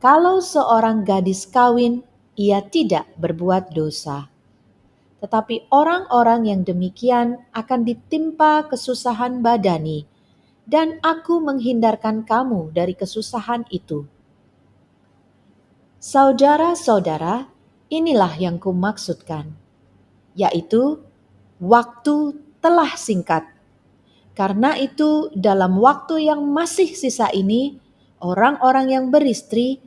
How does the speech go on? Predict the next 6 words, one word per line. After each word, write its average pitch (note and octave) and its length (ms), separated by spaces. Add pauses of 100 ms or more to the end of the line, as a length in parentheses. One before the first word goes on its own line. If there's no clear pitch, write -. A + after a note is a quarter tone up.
(260)
harus D4 320
berlaku C4+ 640
seolah-olah G#3+ 880
mereka A3 640
tidak F#3+ 460
beristri. E3+ 720